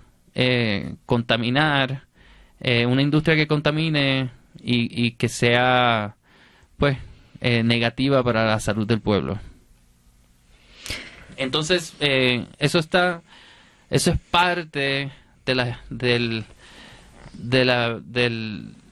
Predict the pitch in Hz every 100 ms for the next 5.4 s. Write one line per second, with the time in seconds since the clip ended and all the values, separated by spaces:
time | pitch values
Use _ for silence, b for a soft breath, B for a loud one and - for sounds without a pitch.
0 | - - 131 127 - 127 - 135 131 139
1 | 123 117 120 123 131 123 - 127 127 123
2 | 113 110 113 113 120 110 110 - 123 131
3 | 139 131 123 117 113 117 113 120 123 127
4 | 139 - 143 143 123 - 131 127 123 110
5 | 110 123 147